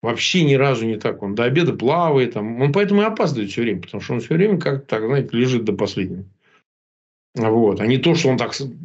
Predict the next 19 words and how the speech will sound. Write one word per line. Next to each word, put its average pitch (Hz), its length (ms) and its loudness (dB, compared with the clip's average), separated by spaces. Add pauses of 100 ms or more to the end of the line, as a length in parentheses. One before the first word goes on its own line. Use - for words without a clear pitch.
(140)
где-то 135 440 0
специально, 208 600 -2
может 113 260 0
быть, 110 140 -8
но, 139 140 2
но 147 160 2
большей 175 480 0
частью 214 320 0
он 170 60 2
опаздывает 180 460 0
просто 170 280 -2
потому, 131 360 -4
что, 120 380 -4 (600)
м, 139 360 0
делает 143 300 4
всё 127 140 0
не 131 100 2
вовремя. 92 540 0 (600)
Понимаете? 143 460 -4